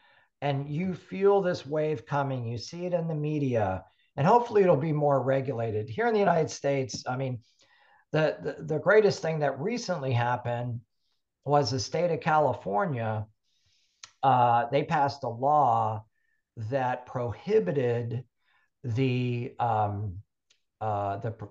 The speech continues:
prescribing of these shots, uh, to patients unless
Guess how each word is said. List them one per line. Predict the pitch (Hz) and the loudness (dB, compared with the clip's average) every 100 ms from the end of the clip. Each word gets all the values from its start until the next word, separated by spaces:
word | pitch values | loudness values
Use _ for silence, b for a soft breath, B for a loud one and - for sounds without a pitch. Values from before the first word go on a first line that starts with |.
| _ | _
prescribing | - 113 - - 147 151 180 185 160 147 131 - | -8 -8 -6 -4 4 6 8 6 2 -4 -6 -2
of | 131 117 | -4 -4
these | 123 117 107 | -6 -6 -8
shots, | - - 123 113 113 - - - - _ b b b b - | -8 2 4 4 2 0 -2 -2 -12 _ b b b b -6
uh, | 120 113 107 - | 0 0 0 -6
to | - 135 | -6 -6
patients | - 135 117 - 113 107 104 - - _ - | -2 -2 -2 -6 -6 -6 -4 -6 -8 _ -6
unless | 120 127 131 143 208 135 123 - | -2 -2 0 4 6 6 4 -2